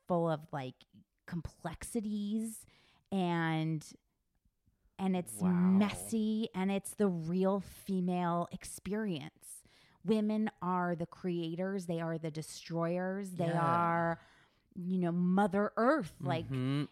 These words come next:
Speaker 1: and it was just like, yeah. Or even I
Speaker 2: And
Speaker 1: loved
Speaker 2: the
Speaker 1: when
Speaker 2: guy is trying to figure it out.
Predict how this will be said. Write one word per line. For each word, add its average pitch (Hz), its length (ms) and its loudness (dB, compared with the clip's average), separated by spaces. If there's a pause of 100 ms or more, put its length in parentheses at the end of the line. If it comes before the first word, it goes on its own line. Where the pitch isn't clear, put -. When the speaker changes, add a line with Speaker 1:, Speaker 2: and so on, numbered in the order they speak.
(120)
Speaker 1:
and 196 360 0
it 190 120 -2
was 180 160 -2
just - 200 -12
like, 165 180 -10 (120)
yeah. 202 720 -2 (240)
Or 214 160 0
even 233 360 0
I 190 100 -2
Speaker 2:
And 180 120 -4
Speaker 1:
loved 156 240 2
Speaker 2:
the 160 40 -4
Speaker 1:
when 160 120 -2
Speaker 2:
guy 110 120 0
is 110 160 0
trying 113 200 -4
to 95 40 -6
figure 101 440 -4
it 95 60 -4
out. 87 300 -10